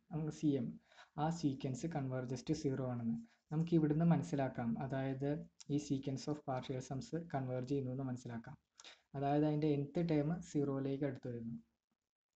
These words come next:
And it, ഇത് every n-ിന് ട്രൂ ആണ്. അതുകൊണ്ട് തന്നെ sigma m from one to infinity mod C M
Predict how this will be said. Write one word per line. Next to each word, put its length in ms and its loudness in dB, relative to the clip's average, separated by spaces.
And 220 4
it, 140 6
ഇത് 100 4
every 340 6
n-ിന് 240 4
ട്രൂ 120 2
ആണ്. 100 -2
അതുകൊണ്ട് 340 0
തന്നെ 220 0
sigma 280 2
m 120 -4
from 240 0
one 200 0
to 140 2
infinity 440 0
mod 240 -2
C 120 -2
M 40 -2